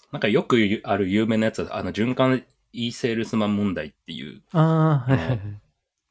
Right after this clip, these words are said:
Speaker 1: 街でこの五箇所行かなきゃいけない場所があって、これを最短ルートで回るの、ど-、どういうルートかっていうのをけん-、
Speaker 2: うんうん。
Speaker 1: 調べるのって、これ普通のコンピューターだとめちゃめちゃ難し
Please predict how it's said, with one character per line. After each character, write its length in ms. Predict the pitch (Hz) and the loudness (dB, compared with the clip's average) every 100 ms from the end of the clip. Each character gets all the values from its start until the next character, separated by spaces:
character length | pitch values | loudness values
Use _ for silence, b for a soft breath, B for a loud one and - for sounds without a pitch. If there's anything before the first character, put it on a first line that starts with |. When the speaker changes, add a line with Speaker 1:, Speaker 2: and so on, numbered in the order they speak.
| - | -10
Speaker 1:
街 340 | 98 104 - 127 | -2 -2 0 2
で 220 | 101 90 | 2 0
こ 140 | - | -2
の 100 | 98 | -4
五 180 | 87 101 | 0 -2
箇 120 | 123 143 | 0 0
所 420 | 101 85 85 - _ | 0 -2 -6 -12 _
行 140 | 104 | -6
か 100 | 110 | -4
な 120 | 107 | -2
き 60 | 101 | -2
ゃ 20 | |
い 60 | 90 | -4
け 100 | 87 | -4
な 80 | 80 | -4
い 40 | |
場 120 | 82 | -4
所 100 | - | -6
が 120 | - | -6
あ 40 | 80 | -8
っ 100 | - _ | -10 _
て、 400 | 87 80 - - _ | -8 -6 -10 -18 _
こ 240 | - - 127 | -20 -8 0
れ 60 | 127 | 0
を 60 | |
最 220 | - 120 | 2 -2
短 240 | 120 131 131 | 0 0 2
ル 120 | 131 | 0
ー 0 | |
ト 80 | - | -2
で 80 | 76 | -6
回 180 | 78 80 | -6 -6
る 100 | 82 | -6
の、 260 | 82 101 _ | -8 -12 _
ど-、 240 | - 90 - | -8 -8 0
ど 160 | 104 | 2
う 60 | 95 | 4
い 80 | 80 | 0
う 40 | |
ル 100 | 82 | -8
ー 20 | 82 | -8
ト 80 | |
か 140 | 87 - | -10 -12
っ 120 | - | -12
て 100 | 92 | -16
い 180 | 92 78 | -14 -16
う 140 | - _ _ _ _ | -20 _ _ _ _
の 320 | 135 117 90 85 | 6 6 4 -2
を 120 | 85 | -4
け 120 | 95 | -8
ん-、 20 | |
Speaker 2:
う 20 | |
ん 40 | - | -12
う 100 | _ | _
ん。 40 | - | -8
Speaker 1:
調 220 | 101 90 | -4 -2
べ 100 | 92 | -4
る 60 | |
の 100 | 82 | -6
っ 80 | 76 _ | -10 _
て、 260 | - 98 110 | -10 -10 -10
こ 120 | - | -4
れ 40 | 101 | -2
普 60 | |
通 100 | - | 0
の 80 | 117 | 0
コ 120 | 117 | 0
ン 60 | 123 | -2
ピ 60 | 120 | 0
ュ 20 | |
ー 20 | |
タ 60 | 90 | -2
ー 20 | |
だ 100 | 78 | -6
と 80 | - | -8
め 120 | 78 | -10
ち 100 | - | -8
ゃ 20 | |
め 60 | 87 | -8
ち 60 | |
ゃ 40 | 87 | -6
難 260 | 78 - | -6 -8
し 380 | 73 85 76 - | -10 -12 -14 -16